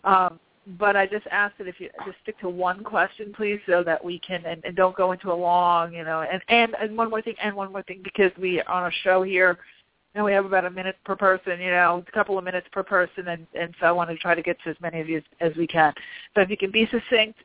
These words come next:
with your question, and, um, and then Allison will take you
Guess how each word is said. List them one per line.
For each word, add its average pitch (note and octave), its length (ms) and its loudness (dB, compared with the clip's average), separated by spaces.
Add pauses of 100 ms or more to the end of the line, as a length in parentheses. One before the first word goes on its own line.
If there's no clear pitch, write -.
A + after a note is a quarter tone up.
with A3 160 2
your A#3 100 0
question, C4 600 0 (460)
and, G3 300 2
um, F3 300 2 (100)
and F#3 120 -10
then F3+ 120 -6
Allison F#3+ 400 -2
will F3 100 -12
take F#3+ 260 -10
you F3+ 60 -14